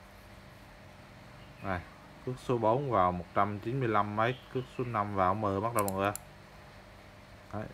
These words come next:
nó chạy, à, ba bi nha mọi người, ba ổ bi. Nó chạy ba ổ bi này. Ratio của nó thì để mình thử xem cái ratio ra sao.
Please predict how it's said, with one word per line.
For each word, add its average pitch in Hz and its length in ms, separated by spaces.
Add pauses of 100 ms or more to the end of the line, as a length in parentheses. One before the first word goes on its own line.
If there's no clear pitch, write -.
(100)
nó 110 220
chạy, 90 280
à, 90 320
ba 107 420
bi 113 260
nha 113 120
mọi 98 140
người, 95 100 (200)
ba 107 200
ổ 98 200
bi. 110 180 (1600)
Nó 117 120
chạy 87 160
ba 101 140
ổ 101 200
bi 107 160
này. 95 120 (1500)
Ratio 104 260
của 101 240
nó 113 140
thì 113 100
để 98 100
mình 104 140
thử 98 200
xem 110 180
cái 110 100
ratio 107 400
ra 104 240
sao. 104 180